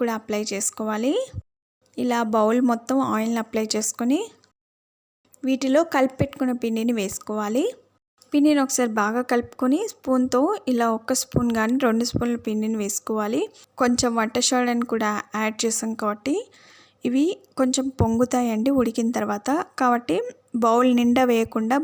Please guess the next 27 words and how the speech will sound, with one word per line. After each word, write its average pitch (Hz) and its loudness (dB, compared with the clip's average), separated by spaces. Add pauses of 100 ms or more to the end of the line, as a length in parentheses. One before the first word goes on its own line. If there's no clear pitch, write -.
(140)
బౌల్ 233 4
సగం 220 -2
వచ్చే 214 -2 (140)
వరకు 214 -2 (600)
పిండిని 247 4
సెట్ 247 0
చేసుకోవాలి. 214 0 (2250)
ఇలా 262 -4
బౌల్ 240 0
సగం 262 -2
వచ్చేంత 240 -6
వరకు 233 -4
పిండిని 247 0 (500)
మూడిట్లో 262 2
వేసుకున్న 240 -2 (140)
తర్వాత 214 -4 (540)
స్టవ్ 269 2
పైన 285 2
ఒక 240 -4
గిన్నెను 220 -2
పెట్టుకుని 247 -4
అందులో 220 0 (880)
గిన్నె 254 2
సగం 240 0
వరకు 233 -4
వాటర్ని 233 -2
పోసి 220 -2